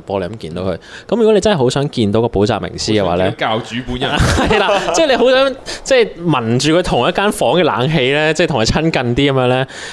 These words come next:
Speaker 1: 你係要，可能你上十二點啦，但係你九點就去排隊咯。
Speaker 2: 哦。
Speaker 1: 即係你就去排，即係同佢，即係坐喺，
Speaker 2: 自己坐到前邊嘅位。
Speaker 1: 係啦，係啦，係啦，噉咧就排啦。噉仲有喎，你如果上 live 嘅時候呢，個價錢係貴唔知幾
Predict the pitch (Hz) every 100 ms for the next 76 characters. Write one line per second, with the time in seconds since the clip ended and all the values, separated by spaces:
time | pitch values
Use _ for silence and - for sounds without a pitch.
0 | - 175 180 147 147 147 147 190 180 95
1 | 101 - 98 104 107 98 95 95 107 110
2 | 113 127 110 117 104 87 120 110 113 92
3 | - 82 85 80 90 - - - 120 107
4 | 104 104 196 131 117 110 107 101 92 92
5 | - 92 78 76 78 73 73 - 113 95
6 | - 95 87 104 - 104 95 - 101 120
7 | 110 - 101 101 104 107 104 127 - -
8 | - 123 110 104 104 101 92 82 78 87
9 | 98 87 87 90 80 107 131 139 95 -
10 | 90 71 85 92 151 185 165 113 104 101
11 | 101 120 113 160 - - 113 113 131 147
12 | 123 107 82 78 101 113 107 90 92 80
13 | 82 80 - 95 87 87 87 87 85 80
14 | 92